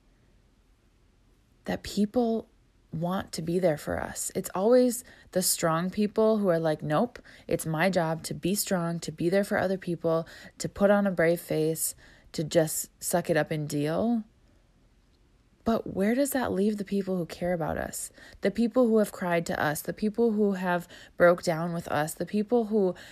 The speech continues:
have been their most vulnerable self with us?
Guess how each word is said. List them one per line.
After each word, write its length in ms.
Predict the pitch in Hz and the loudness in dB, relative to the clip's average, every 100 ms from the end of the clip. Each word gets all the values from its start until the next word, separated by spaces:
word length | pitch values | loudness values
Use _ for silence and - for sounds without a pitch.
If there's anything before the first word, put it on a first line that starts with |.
| - - | -20 -4
have 260 | 202 180 - 175 | -4 -4 -12 -2
been 240 | 180 220 | 2 4
their 160 | 226 214 | 4 2
most 240 | 180 175 | 2 -2
vulnerable 640 | 160 160 160 185 175 160 165 | -4 -6 -4 -2 -2 -4 -6
self 320 | 170 165 165 | -2 -2 -2
with 140 | 147 | -8
us? 520 | - - 254 269 - | -4 -2 -2 -2 -8